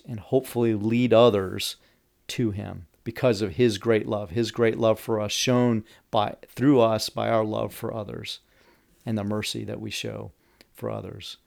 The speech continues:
So, so now I, I ask that the Lord God Almighty give each one of us the power, the mercy, and the grace to be able to demonstrate the love of Jesus Christ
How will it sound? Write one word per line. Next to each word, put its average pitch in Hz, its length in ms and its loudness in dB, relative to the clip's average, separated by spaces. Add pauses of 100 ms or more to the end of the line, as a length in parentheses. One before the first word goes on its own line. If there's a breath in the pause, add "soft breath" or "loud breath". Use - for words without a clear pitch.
(340 soft breath)
So, 120 280 -4
so 120 220 -4
now 117 340 4
I, 110 140 -2
I 113 200 -4
ask 110 440 -2
that 107 160 -6
the 110 80 -10
Lord 107 260 -2
God 110 180 0
Almighty 104 600 -2 (460 soft breath)
give 113 180 -4
each 127 220 -4
one 120 180 2
of 120 140 2
us 98 220 0
the 110 100 -10
power, 101 540 -6 (460 soft breath)
the 110 100 -8
mercy, 110 420 0
and 104 120 -6
the 101 40 -8
grace 104 540 -2
to - 80 -12
be 104 100 -8
able 101 220 -6
to 87 60 -16
demonstrate 117 760 0
the 107 100 -10
love 98 280 -6
of 90 120 -14
Jesus 95 380 -12
Christ - 560 -10